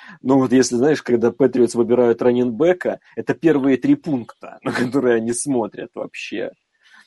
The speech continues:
Ну, хорошо, пускай они там его на роль Блаунта собирались брать, но Блаунт, по крайней мере, до этого Супербоула ник-, никогда не терял мяч.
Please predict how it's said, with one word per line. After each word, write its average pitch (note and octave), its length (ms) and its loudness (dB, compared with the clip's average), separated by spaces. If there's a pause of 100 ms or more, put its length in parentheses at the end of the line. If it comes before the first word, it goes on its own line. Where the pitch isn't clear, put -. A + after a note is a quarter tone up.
(200)
Ну, D3 380 2
хорошо, C#3+ 560 0
пускай C3 500 0
они A#2+ 160 0
там A#2+ 160 -2
его A#2 200 -2
на A#2 120 0
роль A#2 220 -2
Блаунта B2+ 580 -2
собирались G2+ 680 -4
брать, F#2+ 520 -8 (300)
но A#2+ 300 0
Блаунт, B2+ 500 0
по A#2 120 -6
крайней B2+ 440 2
мере, G#2+ 360 -4
до F#2 120 -6
этого G#2 260 -6
Супербоула A#2 760 0
ник-, A2 340 -2
никогда A#2+ 500 2
не A#2 140 -2
терял A#2 380 0
мяч. B2 500 -2